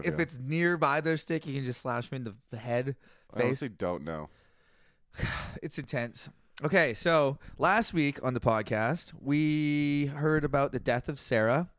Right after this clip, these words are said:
Speaker 1: who died of old age and childbirthing at ninety,
Speaker 2: The ripe old age of
Speaker 1: hundred and twenty-seven, right? And we heard about
Speaker 2: What, seriously? Didn't she have her kid at ninety?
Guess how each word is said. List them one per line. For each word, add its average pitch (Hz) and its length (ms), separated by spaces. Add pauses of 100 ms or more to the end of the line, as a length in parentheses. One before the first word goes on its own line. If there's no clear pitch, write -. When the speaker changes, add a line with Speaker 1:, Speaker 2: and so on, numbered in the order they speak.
(380)
Speaker 1:
who 123 80
died 123 400
of 110 140 (120)
old 147 380
age 127 360
and 117 100
childbirthing 123 920 (180)
at 110 220 (220)
ninety, 127 520
Speaker 2:
The 107 60
ripe 107 180
old 107 160
age 98 240
of 90 300
Speaker 1:
hundred 170 380
and 151 100
twenty-seven, 147 760
right? 135 260 (1080)
And 127 180
we 139 120
heard 139 240
about 127 500 (140)
Speaker 2:
What, 196 180
seriously? 294 400
Didn't 294 200
she 311 60
have 311 80
her 311 60
kid 240 140
at 180 80
ninety? 165 420